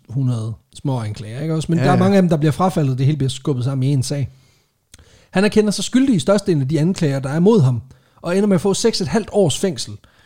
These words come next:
Speaker 2: Hold da kæft.
Speaker 1: Øhm, han bliver desuden dømt til at tilbagebetale en komma tre millioner dollars i skader,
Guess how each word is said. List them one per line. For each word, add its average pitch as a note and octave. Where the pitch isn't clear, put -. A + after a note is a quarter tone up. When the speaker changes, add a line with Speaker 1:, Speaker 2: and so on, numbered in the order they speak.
Speaker 2:
Hold C3
da D3
kæft. D3+
Speaker 1:
Øhm, C#3
han F3
bliver F#3
desuden G3
dømt F3+
til F3+
at D#3
tilbagebetale E3
en G#3+
komma D3+
tre G3
millioner F3
dollars D3+
i D3
skader, C#3+